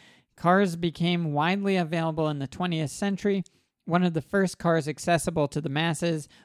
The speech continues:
was the nineteen oh eight Model T, an American car manufactured by the Ford Motor Company.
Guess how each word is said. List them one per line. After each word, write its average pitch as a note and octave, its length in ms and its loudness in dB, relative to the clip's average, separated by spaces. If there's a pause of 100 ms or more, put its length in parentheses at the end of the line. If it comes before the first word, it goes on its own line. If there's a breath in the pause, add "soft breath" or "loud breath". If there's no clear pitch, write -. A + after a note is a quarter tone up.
was D3 180 -6
the D3+ 120 -4
nineteen D3 520 -4
oh C#3+ 180 0
eight C#3+ 220 -4
Model C3+ 540 -6
T, D3 480 0 (160)
an D3 140 -6
American D#3 600 -6
car E3+ 380 0
manufactured D3 920 -4
by C3+ 380 -4
the C3+ 80 -8
Ford E3+ 400 -2
Motor E3 380 2
Company. A#2 500 -10